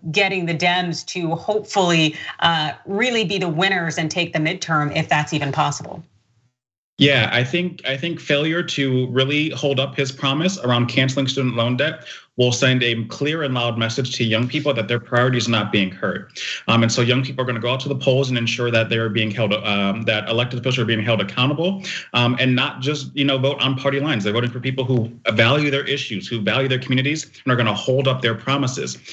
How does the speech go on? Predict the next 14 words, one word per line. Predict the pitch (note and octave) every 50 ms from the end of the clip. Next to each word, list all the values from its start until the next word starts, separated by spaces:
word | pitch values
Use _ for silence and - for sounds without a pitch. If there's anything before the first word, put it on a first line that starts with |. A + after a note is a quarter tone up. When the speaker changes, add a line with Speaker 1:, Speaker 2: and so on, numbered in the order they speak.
| - - -
Speaker 2:
So | - - C3+
without | B2 A#2 A#2 - - - A#2+ D3 F#3 F#3+ F#3+ - - B2
the | B2+ B2+ B2+
economic | A#2+ A#2 - B2+ A#2+ A#2 A2+ A#2 A2+
relief | A2+ G#2+ A2 A2 G2
that | G#2+ G#2+ G2+
Joe | G2 G#2+ G#2 G2+
Biden | G2 G2+ G2+ G2 G2 G2 G2
promised | - C3+ C#3 C#3+ C3 -
by | G#2 F#2+
canceling | G2 - C3 B2+ B2 B2+ B2
student | - B2+ A#2 G#2+ F#2+
loan | G#2+ A2 A#2 G#2+ G2
debt, | G2 F#2+ G2 G2